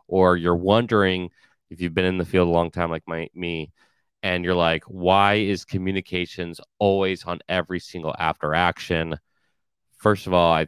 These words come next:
wonder if there's a little bit of, like, if I don't include it,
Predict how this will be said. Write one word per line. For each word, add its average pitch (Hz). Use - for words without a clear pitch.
wonder 92
if 90
there's 85
a 85
little 87
bit 82
of, 78
like, 73
if -
I 73
don't 82
include 82
it, 80